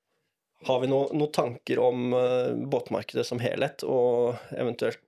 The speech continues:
eh, fordelt på de forskjellige kategoriene, men hvordan vi tror det vil utvikle seg? Mange er jo veldig spente nå, det er jo mye spenning i lufta. Hva kommer til å skje til neste år? Eller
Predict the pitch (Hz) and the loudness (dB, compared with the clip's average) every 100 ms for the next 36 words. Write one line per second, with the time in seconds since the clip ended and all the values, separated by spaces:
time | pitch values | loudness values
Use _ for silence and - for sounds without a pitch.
0 | - 120 127 117 - 131 - - 123 123 | -2 0 0 -2 -4 -2 -2 -4 -2 0
1 | 120 117 120 127 120 117 117 - 127 - | 0 -2 -4 -4 -6 -4 -6 -4 -6 -6
2 | - 120 110 127 123 113 110 117 - 107 | -6 -4 -2 0 0 0 -2 -4 -4 -4
3 | 110 120 - - 117 143 - - 147 131 | -2 -4 -6 -8 -6 -6 -6 -2 2 2
4 | 127 131 135 - - 139 117 - 123 127 | 2 2 0 -2 0 0 -2 -8 -4 0
5 | 139 123 127 127 - 131 127 104 113 - | 2 2 0 -2 0 0 0 0 -2 0
6 | - 120 - 120 - - 117 - 135 - | -2 0 0 0 -4 -4 -6 -8 -8 -4
7 | 113 - _ _ 131 127 165 165 _ _ | -6 -6 _ _ -8 -6 -6 -8 _ _
8 | - 135 123 | -4 -4 -4